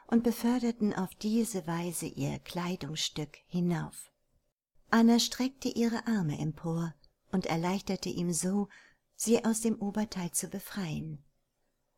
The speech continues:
Sein Blick ruhte auf ihr, als er mit dem Zeigefinger sacht an der Kante ihres B Hs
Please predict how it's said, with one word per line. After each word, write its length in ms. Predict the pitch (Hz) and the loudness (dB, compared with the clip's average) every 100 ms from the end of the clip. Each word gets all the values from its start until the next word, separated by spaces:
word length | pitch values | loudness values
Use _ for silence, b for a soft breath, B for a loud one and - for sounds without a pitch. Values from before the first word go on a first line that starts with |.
| _ - | _ -2
Sein 320 | 185 175 160 | 2 2 2
Blick 420 | 175 - - _ - | -2 -4 -10 _ -10
ruhte 420 | 165 185 196 214 | -4 -2 -2 -2
auf 300 | 214 208 - | -2 -2 -4
ihr, 320 | 147 143 160 - b b b | -4 -2 -4 -8 b b b
als 180 | 175 170 | -2 0
er 60 | 160 | 0
mit 160 | 156 | 0
dem 180 | 156 165 | -2 -4
Zeigefinger 840 | - 202 202 165 143 165 165 165 | -2 -2 -2 -4 -6 -4 0 0
sacht 420 | 160 196 - - 165 | 0 -2 -4 -10 -6
an 140 | 151 | -4
der 100 | 151 | -4
Kante 440 | - 202 190 180 | -6 -2 -2 -4
ihres 360 | - 156 156 - | -6 -6 -4 -4
B 120 | 165 | -4
Hs 560 | 160 175 165 160 - | -6 -4 -4 0 0